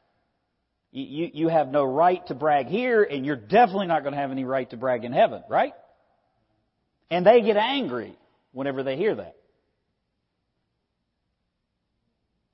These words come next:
And Jesus says to have position in the kingdom comes from associating with the king's suffering.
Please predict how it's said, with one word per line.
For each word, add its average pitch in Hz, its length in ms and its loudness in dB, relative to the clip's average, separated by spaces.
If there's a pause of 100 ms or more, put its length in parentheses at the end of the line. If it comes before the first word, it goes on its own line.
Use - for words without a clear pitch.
And 123 160 -10
Jesus 180 420 -4
says 170 260 2
to 156 60 -6
have 143 180 -2
position 147 600 -4 (1600)
in 135 160 -6
the 120 60 -6
kingdom 117 600 -4 (300)
comes 135 240 -4
from 127 180 -6
associating 123 540 -6
with 113 100 -8
the 117 60 -14
king's 117 360 -10
suffering. 104 480 -4